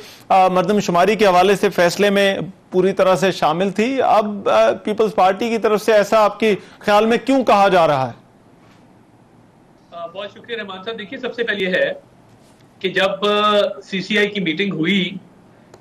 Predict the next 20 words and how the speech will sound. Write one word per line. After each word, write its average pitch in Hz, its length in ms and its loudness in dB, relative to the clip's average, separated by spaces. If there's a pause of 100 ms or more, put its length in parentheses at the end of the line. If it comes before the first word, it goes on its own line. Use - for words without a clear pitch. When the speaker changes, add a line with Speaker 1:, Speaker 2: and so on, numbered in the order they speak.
(220)
Speaker 2:
उसमें 226 380 0
तमाम, 190 220 0
तमाम 220 480 0
parties 190 520 -2
by 196 100 0
special 185 340 -4
invitation 185 520 -4
शरीक 180 320 -8
थी 185 440 -12 (720)
और 185 120 0
जो 202 160 -2
दो 220 300 2
elected 202 420 0
सीएम 240 360 -4
मौजूद 196 440 -4
थे 202 120 2
मुश्तरका 196 420 -4
मफादात 185 480 -2
council 165 340 -6
में, 165 200 -8